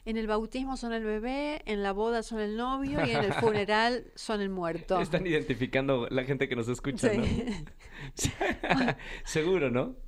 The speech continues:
Speaker 1: Claro, o sea, necesitan constantemente, tienen fantasías de, de ex-, extremadamente de logro, poder, y necesito,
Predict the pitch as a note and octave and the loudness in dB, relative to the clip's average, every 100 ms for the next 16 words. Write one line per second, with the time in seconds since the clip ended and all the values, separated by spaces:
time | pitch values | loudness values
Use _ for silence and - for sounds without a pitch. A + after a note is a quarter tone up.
0 | - - B3 C#4 F3 - G3+ F#3 G3 F3+ | -14 -2 0 2 0 0 -2 0 0 0
1 | G3+ E3 F3 B3 C#4+ C#4 F#3 F#3 - A3+ | 0 -2 -4 -2 -2 -2 -2 -4 -2 -2
2 | A3+ A#3 A3 A#3 B3 A#3+ - - - - | 0 0 2 0 0 -2 -6 -14 -14 -4
3 | B3 B3+ B3+ - G3+ F#3 F#3 - A#3 A#3+ | 0 2 0 0 0 0 -4 -2 0 0
4 | G3+ F#3 F3 E3+ D#3+ - - - - E3+ | -2 -2 -2 -4 -8 -10 -16 -18 -14 -12
5 | - - E3 - - F#3 F3+ G3+ A3 A3 | -10 -6 -6 -8 -8 -6 -4 -2 0 0
6 | G#3+ A3 G3+ F#3 F3+ F#3+ A3 A3+ F#3+ F#3 | -2 -2 -2 -2 -2 -2 0 -2 -2 0
7 | G#3 A#3+ - - - - B3 C4+ C4 B3 | 0 -2 -10 -16 -12 -2 0 0 -2 -2
8 | - D4+ E4+ | -4 -2 -2